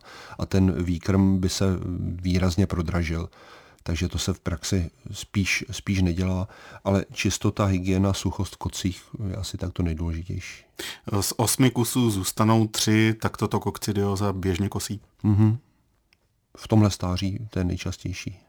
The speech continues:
Speaker 2: To znamená nic výjimečného?
Speaker 1: Není to nic výjimečného.
Speaker 2: Teď jeden nápad, který, musím se přiznat, mě překvapil. Fenka se nepravidelně vyprazdňuje, pomůže kysané zelí?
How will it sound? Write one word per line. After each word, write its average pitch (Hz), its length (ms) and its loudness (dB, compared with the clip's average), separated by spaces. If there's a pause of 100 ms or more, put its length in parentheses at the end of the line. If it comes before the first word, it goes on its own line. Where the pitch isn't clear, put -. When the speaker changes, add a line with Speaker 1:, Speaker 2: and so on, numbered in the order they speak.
(120)
Speaker 2:
To 90 60 -4
znamená 87 300 2
nic 87 200 -2
výjimečného? 85 520 -4 (140)
Speaker 1:
Není 85 220 -4
to - 160 -12 (300)
nic 92 160 -6
výjimečného. 90 600 -6 (480)
Speaker 2:
Teď - 200 -2
jeden 156 260 6
nápad, 143 520 4
který, 123 540 2 (180)
musím 95 300 -2
se 131 120 -4
přiznat, 101 380 2
mě 110 100 4
překvapil. - 500 -4 (380)
Fenka 110 360 2
se 165 140 4
nepravidelně 131 640 4
vyprazdňuje, 104 640 4
pomůže 123 500 4
kysané 117 460 0
zelí? 98 380 0